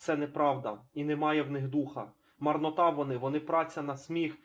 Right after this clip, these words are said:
в час навіщення їх вони згинуть. Не така, як оці, частка Яковова, бо він все вформував, а Ізраїль племено спадку його, Господь Саваот його ймення.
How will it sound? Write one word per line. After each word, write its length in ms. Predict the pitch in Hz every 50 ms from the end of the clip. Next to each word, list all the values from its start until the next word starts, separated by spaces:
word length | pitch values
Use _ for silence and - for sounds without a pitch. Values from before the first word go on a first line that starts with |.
| _ _
в 60 | -
час 280 | - - 165 165 160 -
навіщення 600 | 151 139 151 170 170 160 - - 156 143 147 147
їх 360 | 143 147 151 151 139 - - - _ _
вони 260 | - 131 143 147 147 143
згинуть. 540 | 131 - 131 156 151 135 123 110 107 - _ _ _ _ _ -
Не 120 | 151 151
така, 300 | 147 160 156 - 180 175
як 180 | 175 165 156 -
оці, 280 | 151 147 - - 180
частка 420 | 175 - 165 151 - - - - 147
Яковова, 720 | 143 151 147 147 - 143 135 127 120 117 117 110 113 - - - _ -
бо 140 | 135 143
він 140 | 143 165 170
все 240 | 160 - - - 160
вформував, 760 | 160 156 156 - 160 147 160 160 151 143 135 120 113 113 - - _ _ _
а 100 | 135 147
Ізраїль 460 | 156 156 151 156 160 160 165 165 165
племено 480 | 165 - - 151 147 151 151 151 151 143
спадку 500 | - - - 156 151 - - - 151 143
його, 500 | 143 139 135 139 143 139 139 139 139 - - _ - _ _ -
Господь 520 | 127 143 147 147 - - 170 165 160 160
Саваот 560 | - - - 151 139 147 151 156 151 151 -
його 200 | 139 127 131 135
ймення. 560 | 131 131 139 143 143 135 131 120 110 110 113